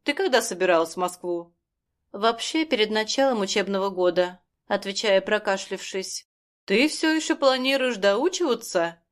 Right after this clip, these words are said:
Вопрос отца Нарека застаёт меня врасплох. Поворачиваюсь к нему лицом и встречая недоумение. «Да? А почему я не должна доучиться?» За столом воцаряется молчание. «Мы беседовали с родителями»,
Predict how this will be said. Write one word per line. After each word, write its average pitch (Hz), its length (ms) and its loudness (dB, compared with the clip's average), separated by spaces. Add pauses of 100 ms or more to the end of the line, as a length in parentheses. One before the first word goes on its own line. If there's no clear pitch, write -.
(120)
Вопрос 190 500 0
отца 190 340 0
Нарека 196 560 0
застаёт 185 520 0
меня 185 260 -4
врасплох. 180 680 -4 (160)
Поворачиваюсь 190 680 2
к - 100 -12
нему 185 240 0
лицом 208 600 0
и 196 60 -2
встречая 190 640 -2
недоумение. 180 880 -4 (260)
«Да? 180 640 0 (200)
А 240 120 2
почему 269 440 -2
я 294 140 -2
не 277 100 -2
должна 262 360 2
доучиться?» 202 840 -2 (280)
За 190 180 -2
столом 202 480 2
воцаряется 196 800 0
молчание. 185 920 -4 (360)
«Мы 208 180 2
беседовали 262 640 0
с 170 100 -4
родителями», 180 800 0